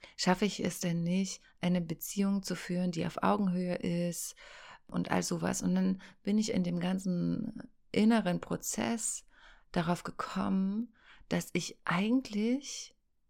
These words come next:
riesengroße Angst davor habe, Nähe zuzulassen.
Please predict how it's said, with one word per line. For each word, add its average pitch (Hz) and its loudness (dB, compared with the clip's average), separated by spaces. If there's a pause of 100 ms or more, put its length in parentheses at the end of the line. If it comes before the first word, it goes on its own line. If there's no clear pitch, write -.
(340)
riesengroße 208 4
Angst 214 4
davor 165 2
habe, 180 2 (1300)
Nähe 240 10
zuzulassen. 165 0